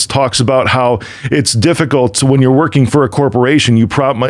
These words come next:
which isn't out yet, by the way. My new book is not out yet, but it's coming soon, about how it's hard for somebody to start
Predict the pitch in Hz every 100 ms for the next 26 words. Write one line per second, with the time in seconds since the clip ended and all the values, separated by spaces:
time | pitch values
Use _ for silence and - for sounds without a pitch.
0 | - 131 113 131 104 120 104 92 90 92
1 | 85 90 92 104 92 123 110 92 110 120
2 | 104 98 107 98 - 247 185 117 - 185
3 | 135 - - - - 127 147 135 127 139
4 | 151 156 104 - - - - - 196 175
5 | 131 151 135 - 156 147 143 - 147 139
6 | 120 - - - _ - - - - 165
7 | 170